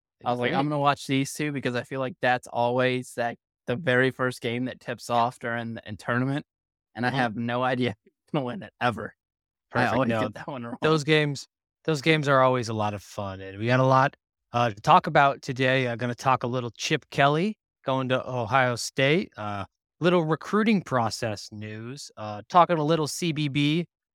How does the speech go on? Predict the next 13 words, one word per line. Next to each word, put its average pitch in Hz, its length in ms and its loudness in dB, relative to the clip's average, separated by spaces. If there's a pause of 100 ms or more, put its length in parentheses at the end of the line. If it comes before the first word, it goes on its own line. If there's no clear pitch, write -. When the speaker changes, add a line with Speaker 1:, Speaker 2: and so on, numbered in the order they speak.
(120)
Speaker 2:
uh, 127 520 2
with, 135 400 -2
uh, 127 380 2 (120)
the 131 100 -2
straw 156 500 4
man 123 260 2
himself, 135 600 -4
uh, 110 360 -8
Zach 139 320 2
Edey, 135 320 -8
talking 127 300 0
about 120 240 -2
him. 123 260 -8